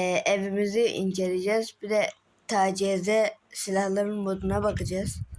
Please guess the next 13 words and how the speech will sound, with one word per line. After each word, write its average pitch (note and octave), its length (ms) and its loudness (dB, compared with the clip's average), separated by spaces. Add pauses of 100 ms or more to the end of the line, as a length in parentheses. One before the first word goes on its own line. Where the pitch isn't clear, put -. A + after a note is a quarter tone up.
(1700)
Bu - 40 -6
silahlar G#3 520 0
da G3+ 100 0
burada. G3+ 320 -4 (420)
Sonra B3+ 320 4
bakacağız G#3 400 2
ona. A#3+ 320 0 (720)
Şöyle - 240 -12
kapat. - 260 -8 (500)
Evet, G#3 360 -2
ilk D4 160 2
öncelikle G#3+ 540 0 (1600)
burası B3 580 0